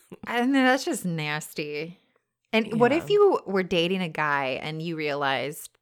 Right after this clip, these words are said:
Speaker 1: or, uh, dating a girl, and you realized that that's their preferred way of disposing of their feces?
Speaker 2: I mean, think about it, though. You're saving the environment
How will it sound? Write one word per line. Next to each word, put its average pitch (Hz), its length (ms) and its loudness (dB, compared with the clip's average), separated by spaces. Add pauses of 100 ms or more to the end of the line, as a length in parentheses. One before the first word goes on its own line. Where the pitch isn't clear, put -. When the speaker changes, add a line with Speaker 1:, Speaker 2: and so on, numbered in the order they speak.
(140)
Speaker 1:
or, 165 400 -2
uh, 156 60 -8 (180)
dating 156 260 -2
a 165 60 -4
girl, 143 340 -4
and 175 200 -2
you 170 100 -6
realized 160 560 -2
that - 160 -8
that's - 340 -4 (160)
their 170 320 -2 (180)
preferred 160 640 -2 (200)
way 165 340 2
of 151 300 -6
disposing 156 580 -4
of 147 120 -12
their 147 160 -8
feces? 160 640 -12 (400)
Speaker 2:
I 170 160 -4
mean, 160 760 -8 (120)
think 339 220 -2
about 180 300 -4
it, 147 160 -6
though. 139 260 -8
You're 147 240 -10
saving 202 540 -2
the 196 160 0
environment 170 1120 -4